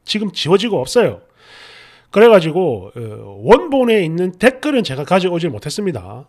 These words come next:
어, 본문만 딱 박제가 돼 있어가지고, 어, 정말 아쉽지만 보니까 많이 싸운 것 같은데 참 그게 아쉽네요. 일단 볼게요. 추가. 지금 보니까 욕 댓글이 오지게 많아서 조금 더 덧붙입니다.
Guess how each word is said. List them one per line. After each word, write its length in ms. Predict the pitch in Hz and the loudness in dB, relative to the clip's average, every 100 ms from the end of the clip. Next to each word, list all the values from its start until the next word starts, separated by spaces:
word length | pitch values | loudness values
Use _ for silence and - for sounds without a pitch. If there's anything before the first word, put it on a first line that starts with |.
| - | -20
어, 140 | 92 | -14
본문만 720 | - 202 269 285 277 226 160 | 0 2 2 2 0 0 -2
딱 240 | - 170 _ | -6 -8 _
박제가 340 | - - 185 | -10 -2 -2
돼 160 | 156 151 | -2 -4
있어가지고, 840 | 156 151 120 104 104 135 104 90 _ | -6 -6 -8 -12 -10 -10 -10 -16 _
어, 320 | - 98 104 104 - | -20 -20 -20 -20 -16
정말 280 | 107 123 | -12 -6
아쉽지만 640 | 156 - - 131 95 127 165 _ - - - _ | -4 -6 -8 -10 -12 -16 -18 _ -16 -16 -16 _
보니까 320 | - 247 - - | 0 0 0 -4
많이 180 | 98 | -4
싸운 300 | 175 - 302 | 0 4 4
것 60 | 233 | 4
같은데 680 | 160 - 143 104 107 98 92 _ _ | -2 -4 -8 -10 -10 -14 -18 _ _
참 200 | - - | -20 -18
그게 200 | 139 104 | -14 -8
아쉽네요. 600 | 135 165 175 98 87 123 - | -6 -4 -6 -8 -14 -20 -14
일단 380 | 151 190 180 - _ | -6 -6 -6 -14 _
볼게요. 560 | - - 180 120 160 214 _ _ _ _ - | -12 -2 0 0 -6 -10 _ _ _ _ -10
추가. 520 | - 190 196 - - _ _ _ _ _ _ _ _ _ | -4 2 4 2 -10 _ _ _ _ _ _ _ _ _
지금 240 | - 196 | 4 6
보니까 720 | 214 262 254 269 277 214 120 - | 8 8 8 8 10 8 4 4
욕 240 | 226 285 - | 4 4 6
댓글이 400 | 294 294 285 277 | 6 6 2 2
오지게 540 | 170 254 285 277 277 | 2 0 0 6 6
많아서 340 | 240 240 247 | 8 6 4
조금 240 | 226 233 254 | 2 0 4
더 100 | 247 | 4
덧붙입니다. 1040 | - 175 254 - 254 254 262 247 131 95 | 2 -2 -2 -2 -2 2 4 6 2 -4